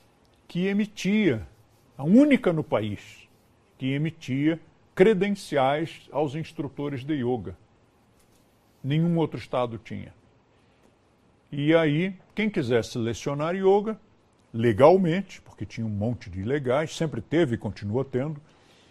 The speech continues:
mas quem quisesse se legalizar, iria ao, à Secretaria de Educação e se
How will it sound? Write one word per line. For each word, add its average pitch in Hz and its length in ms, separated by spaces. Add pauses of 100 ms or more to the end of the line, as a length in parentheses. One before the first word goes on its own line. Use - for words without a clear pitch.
(380)
mas 180 180
quem 233 180
quisesse 127 420
se - 120
legalizar, 160 800 (200)
iria 165 520 (280)
ao, 165 440
à 139 140
Secretaria 131 720
de 113 60
Educação 165 600 (800)
e 185 280 (880)
se 190 300